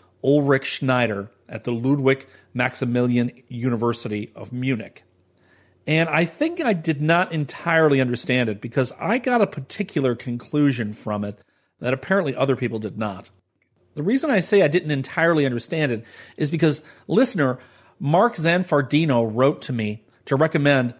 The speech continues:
what I thought was an entirely different paper with a different goal and conclusion,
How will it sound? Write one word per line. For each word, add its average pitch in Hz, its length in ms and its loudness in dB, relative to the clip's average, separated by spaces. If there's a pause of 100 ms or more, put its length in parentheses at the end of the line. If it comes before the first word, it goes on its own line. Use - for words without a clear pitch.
(120)
what 143 180 0
I 147 160 4
thought 120 340 2
was 117 180 -4
an 113 100 -6
entirely 160 500 2
different 117 320 -4
paper 180 460 -2 (360)
with 131 180 0
a 123 40 2
different 127 420 -4
goal 135 360 4
and 127 120 0
conclusion, 120 760 0